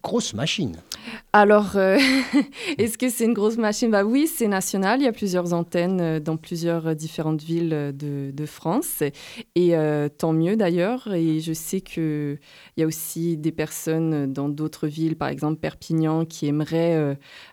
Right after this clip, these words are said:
Speaker 2: pouvoir créer une antenne, mais c'est vrai qu'il
Speaker 1: C'est
Speaker 2: faut
Speaker 1: compliqué, c'est, ça, ça demande, ça demande beaucoup de, d'investissement, euh,
Speaker 2: Oui,
Speaker 1: ou
Speaker 2: ça demande un certain investissement, mais après, quand on trouve la bonne manière de fonctionner, ça se, ça se met en place assez, assez rapidement.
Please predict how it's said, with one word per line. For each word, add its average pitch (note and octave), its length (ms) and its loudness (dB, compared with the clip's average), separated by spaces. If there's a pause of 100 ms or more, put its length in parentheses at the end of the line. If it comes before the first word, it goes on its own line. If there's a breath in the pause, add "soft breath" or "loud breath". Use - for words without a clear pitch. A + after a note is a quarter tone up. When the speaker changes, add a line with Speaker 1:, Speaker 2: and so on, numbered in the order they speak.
Speaker 2:
pouvoir E3+ 320 0
créer - 220 -2
une F3 140 2
antenne, F#3+ 500 2
mais F3 80 2
c'est E3+ 160 -6
vrai D#3 160 -2
qu'il - 160 -10
Speaker 1:
C'est - 140 0
Speaker 2:
faut D#3+ 60 0
Speaker 1:
compliqué, D#3+ 440 4
c'est, C#3 320 -2
ça, C#3 180 -2
ça C#3+ 140 0
demande, C#3 360 2
ça C3 140 0
demande B2+ 320 2
beaucoup A#2 280 -6
de, A2 160 -4
d'investissement, A#2 960 -2
euh, F#2+ 240 -8
Speaker 2:
Oui, C4+ 240 2
Speaker 1:
ou G4+ 40 2
Speaker 2:
ça D4+ 160 -2
demande A#3+ 360 2
un A3+ 80 2
certain G#3+ 400 -2
investissement, G#3+ 840 0
mais C#4+ 100 6
après, A3 320 0
quand G#3+ 180 0
on G3 80 0
trouve G3+ 240 -4
la F#3+ 140 4
bonne F#3 220 2
manière F#3 300 0
de F#3 120 -4
fonctionner, F3 580 -2
ça F3+ 160 -4
se, D3+ 640 -4
ça E3 160 -6
se D#3+ 120 -8
met F3 80 2
en F3 100 2
place F3 260 -2
assez, E3 320 -2
assez D#3+ 260 -4
rapidement. D#3 540 -2